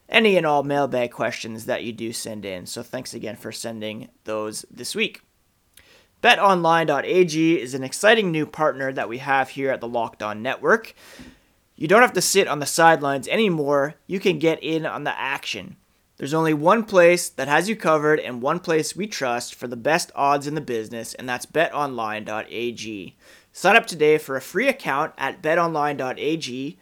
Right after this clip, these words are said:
and use promo code Locked On for a fifty percent welcome bonus with your first deposit. You can also visit our good friends and exclusive partners at bet online underscore A G to take advantage of the, the best bonuses in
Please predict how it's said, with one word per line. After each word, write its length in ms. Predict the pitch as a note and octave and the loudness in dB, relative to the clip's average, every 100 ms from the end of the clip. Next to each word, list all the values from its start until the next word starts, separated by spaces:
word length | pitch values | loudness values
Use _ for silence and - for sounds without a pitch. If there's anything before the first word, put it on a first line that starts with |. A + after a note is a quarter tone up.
| _ _ _ | _ _ _
and 100 | D3 | -4
use 140 | E3 | -2
promo 320 | - F#3+ F#3 F3 | 2 2 2 2
code 200 | D#3+ C#3+ | 0 4
Locked 360 | D#3+ F#3 - | 6 6 6
On 240 | A#2+ G2 G#2 | -4 -4 -8
for 220 | - B2+ | -6 -4
a 80 | A2+ | -4
fifty 420 | - G#3+ - A#3 | -4 -6 -4 -12
percent 540 | - A3 - D3 B2 | -6 -6 -2 -2 -4
welcome 400 | - E3 F3 D3+ | 2 2 2 -4
bonus 480 | B2 A#2 G#2+ C3+ - _ _ | -6 -8 -8 -10 -14 _ _
with 180 | C#3+ - | -10 -8
your 120 | C3 | -10
first 320 | - A#2+ - | -6 -6 -6
deposit. 580 | A#2 E3 E3+ C#3 F2+ _ _ _ _ _ _ | -8 2 2 2 -4 _ _ _ _ _ _
You 120 | - | -8
can 100 | E3 | -2
also 240 | D#3 - | -2 -2
visit 540 | D3 C#3+ F3 F#3 F3+ _ - | -2 0 4 4 2 _ -4
our 100 | D3+ | -2
good 240 | C3+ G3+ | 4 2
friends 400 | G3+ F#3 F#3 F3+ | 6 4 6 2
and 120 | D#3 | -2
exclusive 600 | C3 - F3+ F#3 F3+ D#3+ - | -4 -6 0 0 0 -6 0
partners 440 | F#3 D3+ E3 D#3 - | 2 2 0 -2 0
at 280 | D3 D#3 - _ - | 2 2 -4 _ 0
bet 220 | E3+ C3 | 0 2
online 500 | D3+ C#3+ D3 D3+ D3+ | -2 -2 0 0 -2
underscore 520 | B2+ C3+ - C3+ A#2 | -6 -8 -6 -4 -4
A 180 | G2 C3 | -2 -4
G 460 | A#2+ D3+ G3 G#3 - - _ - | -4 -4 -4 -4 -10 -20 _ -14
to 100 | D3 | -4
take 220 | F#3+ G3+ | 0 4
advantage 420 | F3 D#3 D#3 C#3+ | 4 4 2 2
of 200 | C#3+ B2+ | -2 -2
the, 100 | B2+ _ _ _ - | -10 _ _ _ -4
the 120 | - | -2
best 380 | C#3 D#3 D#3+ - | 0 0 0 0
bonuses 580 | D3+ D3 C#3 C#3+ C#3 B2 | 0 0 -2 -2 -2 -4
in 300 | - C3 B2+ | -6 -6 -6